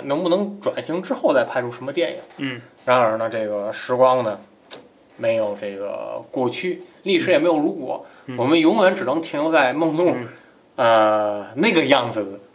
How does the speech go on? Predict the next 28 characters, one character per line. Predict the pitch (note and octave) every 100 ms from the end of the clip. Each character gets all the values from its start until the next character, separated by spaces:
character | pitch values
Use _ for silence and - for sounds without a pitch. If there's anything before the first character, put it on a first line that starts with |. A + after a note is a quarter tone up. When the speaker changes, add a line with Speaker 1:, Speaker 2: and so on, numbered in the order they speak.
| -
Speaker 2:
的 | A2+
电 | G#2+ C3 B2
影 | A2 G2+
的 | G#2
一 |
个 | A2
状 | D#3+ D3 -
态。 | - -
Speaker 1:
嗯。 | A#2
也 | B2+
挺， | F#3 E3+
也 | C3+ G3
挺 | A3
好， | - - -
其 | F3
实 | A3
也 | -
挺 | C#3+
好。 |
Speaker 2:
其 |
实 |
也 | -
挺 |
好 | -
啊， | C#3 -
也 | C3
挺 | C3
好。 | A#2+